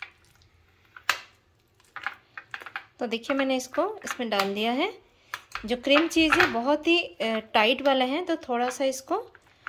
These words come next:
अच्छी तरह से मल मल के इसको mix करें। तो इसके साथ कुछ और हम इसमें, अ, हर्ब्स ऐड करेंगे,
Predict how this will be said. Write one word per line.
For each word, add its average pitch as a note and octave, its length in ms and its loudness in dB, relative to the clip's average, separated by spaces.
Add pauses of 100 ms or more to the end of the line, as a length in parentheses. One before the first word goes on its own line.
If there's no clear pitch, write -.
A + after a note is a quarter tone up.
(120)
अच्छी - 240 0
तरह D#4 240 4
से C#4+ 180 -4
मल B3+ 220 2
मल B3 180 0
के C4 100 -2
इसको C4 220 -2
mix A#3 280 -4
करें। E4+ 360 0 (560)
तो C4 60 6
इसके B3+ 260 4
साथ D#4 240 2
कुछ D#4+ 220 2
और D#4 220 6
हम E4 160 0
इसमें, D#4+ 280 -2
अ, A#3+ 260 -4
हर्ब्स A#3+ 440 -2
ऐड A3+ 280 -2
करेंगे, A3+ 420 0